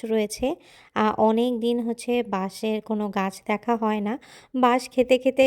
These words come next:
বাঁশের গাছ ভুলে গেছি আর কি। তারপর এই তো আমরা চলে এসেছি আইসক্রিম দোকানে। আর এই আইসক্রিম দোকানটা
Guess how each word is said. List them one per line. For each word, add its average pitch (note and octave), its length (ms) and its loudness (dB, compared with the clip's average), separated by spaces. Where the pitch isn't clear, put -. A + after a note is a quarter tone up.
বাঁশের A3 360 -2
গাছ G#3 180 -6
ভুলে A3 320 2
গেছি A#3+ 220 0
আর G#3 60 -2
কি। B3+ 120 0
তারপর A#3+ 320 2
এই C4 120 2
তো D4+ 40 -4
আমরা B3 240 -2
চলে B3 240 2
এসেছি - 240 -4
আইসক্রিম B3 360 -4
দোকানে। A3+ 360 -2
আর G#3 160 0
এই G#3 60 0
আইসক্রিম B3+ 360 -4
দোকানটা B3 380 -4